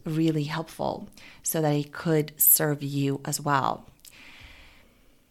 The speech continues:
So the fundamental difference I found between the entrepreneurs who attract amazing talent and build very strong teams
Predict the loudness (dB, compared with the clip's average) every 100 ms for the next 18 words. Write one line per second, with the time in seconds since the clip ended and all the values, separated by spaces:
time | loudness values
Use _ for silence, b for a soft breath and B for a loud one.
0 | -12 -2 2 4 6 6 6 6 6 4
1 | 2 2 2 4 2 2 2 4 2 0
2 | -4 -2 2 4 4 2 -2 -4 -2 -2
3 | -2 -6 -12 -20 _ 0 2 0 2 4
4 | 4 2 0 0 2 0 -2 -2 -4 -4
5 | 0 2 2 0 0 -2 0 0 0 -2
6 | 0 0 0 -4 B B -2 0 4 2
7 | 2 0 -2 0 0 2 0